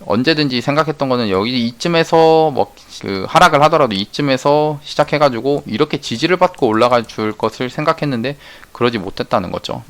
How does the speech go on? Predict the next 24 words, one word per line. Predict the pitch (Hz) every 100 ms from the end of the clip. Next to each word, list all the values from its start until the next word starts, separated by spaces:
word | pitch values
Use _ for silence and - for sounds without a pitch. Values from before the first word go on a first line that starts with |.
| 147 127 110 -
케이피엠 | 143 147 151
테크도 | 143 147 135 147
그렇습니다. | - 107 - 95 92 -
일단 | 98 - 123 127 135 135
손절가는 | - 143 147 139 110 110 117 101 98
한 | - 104 92
이천팔백사십 | 98 - 113 107 123 117 113 - 95 98
원 | 104 107
하고, | 107 123 139 -
한 | - - -
매수가, | - 92 - - - 95 101 -
매수를 | 95 104 101 127 135 135 135 -
이천팔백구십 | - 107 156 151 165 160 110 -
원쯤 | 131 135 131
하면 | 143
될 | 135 95
것 | 110
같아요. | 98 - 101 131 -
그 |
다음에 | 107 104 127 147 147
일단 | 117 117
손, | - 131 127 - -
그 | -
매도는 | 95 98 113 120 131 135